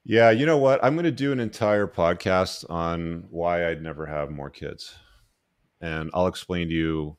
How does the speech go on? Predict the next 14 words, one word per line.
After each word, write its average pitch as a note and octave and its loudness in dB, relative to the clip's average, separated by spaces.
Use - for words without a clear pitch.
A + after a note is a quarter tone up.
guys D2+ -4
all D2+ -4
why. C2+ -6
And, D#2+ -8
um, D#2 -4
you G#2+ 2
know, A2 8
look, G2 2
um, F2 -2
if A2 -4
you C3 -2
wanna B2+ 0
have A#2 2
kids, A2 -2